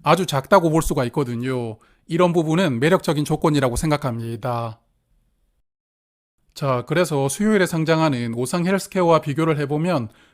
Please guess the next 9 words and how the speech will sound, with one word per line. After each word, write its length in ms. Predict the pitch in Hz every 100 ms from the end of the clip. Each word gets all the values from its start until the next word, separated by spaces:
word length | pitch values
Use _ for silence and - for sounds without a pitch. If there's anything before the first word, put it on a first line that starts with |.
| _
의무 320 | 139 147 175
확약 180 | 190 185
신청 380 | - 160 190 175
비율이나 560 | 147 147 156 120 117 110 _ _ _
상장일 640 | _ - 165 180 170 143 131
유통 200 | 135 170
물량을 320 | 170 165 156
고려를 360 | 147 147 160 156
해본다면 720 | 165 175 170 156 175 156